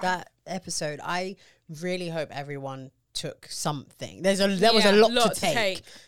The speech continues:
Speaker 1: Took some,
Speaker 2: <clears throat>
Speaker 1: I honestly, the ethnography, wardrobe ethnography, I've got a lot of things that need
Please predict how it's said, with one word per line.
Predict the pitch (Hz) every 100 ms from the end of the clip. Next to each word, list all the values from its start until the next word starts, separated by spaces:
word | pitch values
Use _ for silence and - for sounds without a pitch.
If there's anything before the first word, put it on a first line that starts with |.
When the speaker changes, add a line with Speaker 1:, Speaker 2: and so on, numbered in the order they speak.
| _
Speaker 1:
Took | - 214 -
some, | 196 285
Speaker 2:
<clears throat> |
Speaker 1:
I | 190 190 -
honestly, | 185 185 - 175 175 240 285 _ _ _ _ _ _ -
the | 170 -
ethnography, | 170 185 180 170 147 165 156
wardrobe | 160 170 165 151
ethnography, | 151 170 165 156 139 139 127 113 _
I've | 151 156 165 -
got | 131 -
a | 139
lot | 135
of | -
things | - 131 127
that | - 135
need | 135 127 120